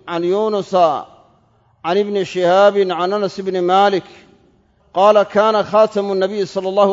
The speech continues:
alayhi wasallam min wariq, wa kaana fassuhu xabashiya." Ragga sanadka dhammaan waa soo marnay, Qutaybatu bnu Saciid, ee, Cabdullaahi bnu Wahbin al-Misri, Yuunus, ee, ibnu Yaziid al-Ayli, ee, dhammaanna waxa weeye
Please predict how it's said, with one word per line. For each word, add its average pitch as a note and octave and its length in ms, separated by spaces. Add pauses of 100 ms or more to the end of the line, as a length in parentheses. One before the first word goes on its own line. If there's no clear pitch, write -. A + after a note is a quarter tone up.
alayhi F#3+ 180
wasallam F#3 380
min F#3 100
wariq, F#3 320 (800)
wa E3 100
kaana G3 300
fassuhu F#3+ 680
xabashiya." E3 840 (960)
Ragga G#3+ 220
sanadka G#3+ 360
dhammaan F#3 380
waa F3 120
soo F#3 180
marnay, E3+ 480
Qutaybatu E3+ 500
bnu E3 120
Saciid, F3 460 (720)
ee, F3 600
Cabdullaahi F3 400
bnu E3+ 180
Wahbin F3 260
al-Misri, F3+ 500 (540)
Yuunus, F#3 480
ee, E3 360
ibnu F3 180
Yaziid E3+ 340
al-Ayli, G3 640 (880)
ee, F3 260
dhammaanna G#3+ 460
waxa F#3 240
weeye F3 460